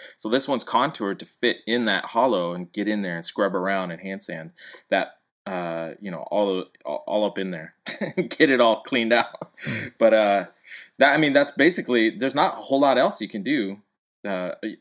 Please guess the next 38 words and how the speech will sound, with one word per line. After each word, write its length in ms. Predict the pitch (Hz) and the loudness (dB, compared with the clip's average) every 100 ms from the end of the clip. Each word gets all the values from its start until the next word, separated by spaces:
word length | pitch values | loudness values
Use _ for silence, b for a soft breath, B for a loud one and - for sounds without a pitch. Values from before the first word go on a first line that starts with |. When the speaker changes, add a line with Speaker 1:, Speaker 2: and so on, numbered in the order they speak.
| - | -8
Speaker 1:
I 80 | 135 | -4
mean, 300 | 135 110 95 | -2 -4 -8
some 220 | - - 185 | -6 -4 -4
people 260 | 190 120 | -6 -8
sandblast 640 | - 101 110 113 113 117 - | -6 -4 -2 0 0 -2 -2
their 140 | 120 | -4
blades, 400 | 110 117 131 165 | -2 -2 -4 -6
so 100 | - | -8
that 140 | 90 82 | -6 -6
might 200 | 90 92 | -8 -8
be 120 | 95 | -8
an 60 | 92 | -8
easy 240 | 92 95 | -10 -8
way 160 | 92 92 | -6 -6
to 80 | |
get 180 | 87 92 | -6 -8
into 300 | 92 92 98 | -8 -10 -14
the 80 | 82 | -14
contours. 600 | - 90 90 101 101 - B B B | -12 -12 -10 -10 -10 -12 B B B
I 80 | 120 | 2
haven't 220 | 135 90 | 2 0
played 180 | 107 110 | -2 -2
with 120 | 120 | 2
that 140 | 117 | 2
much, 280 | 123 135 - | 2 -2 -2
so 80 | 92 | -4
I 80 | 90 | -4
can't 180 | 101 69 | -4 -6
really 200 | 90 90 | -10 -12
speak 420 | - 107 104 - | -10 -10 -10 -10
to 120 | 113 | -10
how 220 | 95 104 95 | -4 -2 -4
effective 520 | - 98 - 110 113 | -4 -8 -6 -8 -6
it 80 | 113 | -6
is, 220 | 120 127 | -6 -8
but 160 | - | -10
I 80 | 78 | -10
think 260 | - - | -12 -18